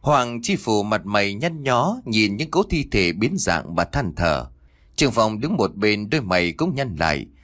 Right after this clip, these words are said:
Hắn mơ hồ đoán ra nguyên nhân khiến cho người này biến thành nhân thi. "Chi Phủ đại nhân, ông cùng ta trở về một chuyến. Việc ở đây đã có Sơn Đăng Thiền Sư lo."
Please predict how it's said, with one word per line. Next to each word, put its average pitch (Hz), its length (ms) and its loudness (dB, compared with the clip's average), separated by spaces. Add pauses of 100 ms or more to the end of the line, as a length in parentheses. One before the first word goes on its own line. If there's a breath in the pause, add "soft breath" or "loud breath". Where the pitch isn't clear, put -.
(160 soft breath)
Hắn 175 240 0
mơ 190 60 4
hồ 98 340 2
đoán 98 260 0
ra 160 120 0
nguyên 143 280 -2
nhân 135 280 -2
khiến 120 320 -2
cho 151 120 0
người 92 260 0
này 82 300 0
biến 110 300 -2
thành 82 260 0
nhân 123 240 -6
thi. 113 340 -2 (680 soft breath)
"Chi 175 100 2
Phủ 110 180 2
đại 101 180 2
nhân, 123 300 -2 (120)
ông 147 160 2
cùng 104 180 -2
ta 135 180 0
trở 92 240 2
về 90 140 0
một 85 280 -2
chuyến. 143 300 0 (340 loud breath)
Việc 117 160 2
ở 104 100 4
đây 104 320 0
đã 87 340 0
có 98 220 0
Sơn 139 260 -4
Đăng 131 200 -4
Thiền 90 220 0
Sư 127 240 -4
lo." 120 260 0